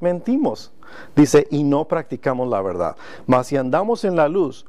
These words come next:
como Él está en la luz, tenemos comunión los unos con los otros, y la sangre de Jesús, su Hijo, nos limpia de todo pecado".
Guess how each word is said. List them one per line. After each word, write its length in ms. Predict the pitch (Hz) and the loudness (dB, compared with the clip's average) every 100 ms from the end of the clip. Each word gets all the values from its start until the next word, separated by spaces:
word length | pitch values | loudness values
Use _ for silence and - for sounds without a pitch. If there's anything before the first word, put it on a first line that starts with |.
| - | -2
como 320 | 131 123 147 | 0 2 0
Él 80 | 185 | 0
está 240 | 190 196 | 0 -2
en 60 | 185 | 0
la 100 | 175 | 0
luz, 300 | 190 214 - - | -2 -4 -8 2
tenemos 580 | 139 131 139 175 185 - | 2 2 0 0 -2 -2
comunión 500 | 170 143 143 151 147 | -2 0 0 0 0
los 180 | 123 | 0
unos 200 | 139 143 | -2 -2
con 140 | - 170 | 0 0
los 160 | 160 | 2
otros, 320 | 165 156 180 - - - | 2 2 -4 -4 -18 -4
y 120 | 147 | 0
la 180 | 120 98 | 2 0
sangre 520 | - - 185 196 185 | -2 -2 -2 0 0
de 80 | 156 | 0
Jesús, 360 | 135 117 170 160 | -2 0 0 0
su 180 | - 139 | 0 0
Hijo, 340 | 185 202 - | 0 -2 -2
nos 260 | 113 110 101 | -4 -4 -2
limpia 580 | 117 143 143 151 151 - | -2 -2 -2 0 0 -2
de 120 | 117 | -4
todo 380 | 107 117 110 107 | 0 2 2 0
pecado". 560 | - 107 - - - | -4 -4 -2 -4 -4